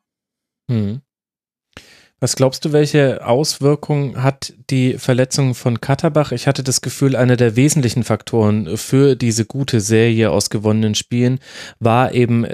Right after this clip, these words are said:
dass, äh, Katterbach und Jakobs die linke Seite bespielt haben, Hector auf die Sechs neben Skiri gezogen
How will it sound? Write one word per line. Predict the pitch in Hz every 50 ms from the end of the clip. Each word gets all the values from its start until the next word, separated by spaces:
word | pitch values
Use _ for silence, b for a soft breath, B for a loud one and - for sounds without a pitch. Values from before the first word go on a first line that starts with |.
| - -
dass, | 117 110 107 - - -
äh, | - - 98 95 -
Katterbach | - - 131 - 135 127 120 - 123 123 - - -
und | 120 113 110 104
Jakobs | 110 113 113 120 - 131 - -
die | - 113
linke | 107 117 127 127 139 131 123 120 92 73 107 113
Seite | 113 113 113 127 131 - 147 135 127
bespielt | 120 - 120 - - - 139 131 -
haben, | 135 123 120 113
Hector | 110 120 - - - 135 120 117 78
auf | 110 - -
die | 120 107
Sechs | - 120 120 - -
neben | 127 117 113 107
Skiri | - - - 135 135 131 113 110 98
gezogen | - 101 - - 104 101 95 101 101